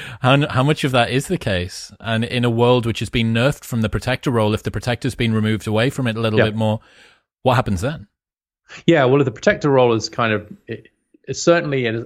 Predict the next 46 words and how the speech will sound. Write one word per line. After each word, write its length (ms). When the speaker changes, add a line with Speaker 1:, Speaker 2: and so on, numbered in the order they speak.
Speaker 2:
as 80
a 40
matter 200
of 180
practice 840
become, 380
you 100
know, 60
significantly 840
less 220
important. 360
In 40
fact, 160
a 60
lot 120
of 60
women's 300
rights 260
groups 220
would 100
say 160
actually 480
the 80
man 220
in 80
the 80
house 320
is 80
more 140
dangerous 400
than 120
the 80
man 340
outside 400
the 60
house. 360
Um, 760
you 80
know, 100
so 220
you 180
don't 200
want, 200
you, 140
you're 340
protecting, 500